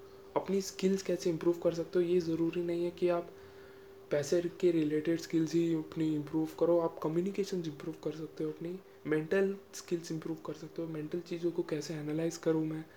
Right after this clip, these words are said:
प्रॉब्लम्स को कैसे एनालाइज करूँ, उस पे काम कर सकते हो आप। इस चीज़ों पे काम,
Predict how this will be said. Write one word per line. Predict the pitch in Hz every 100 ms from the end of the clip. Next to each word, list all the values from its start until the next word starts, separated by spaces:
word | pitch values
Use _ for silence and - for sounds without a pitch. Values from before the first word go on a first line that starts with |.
| - -
प्रॉब्लम्स | 143 151 165 -
को | 170
कैसे | 165 151 160
एनालाइज | 151 156 156
करूँ, | - 165 170
उस | 165
पे | -
काम | 196 170 170
कर | 165
सकते | - - -
हो | 156
आप। | 175 - - - - - - - - - - - - -
इस | 190 185 - -
चीज़ों | 185 180 185
पे | 185
काम, | 180 160 160 165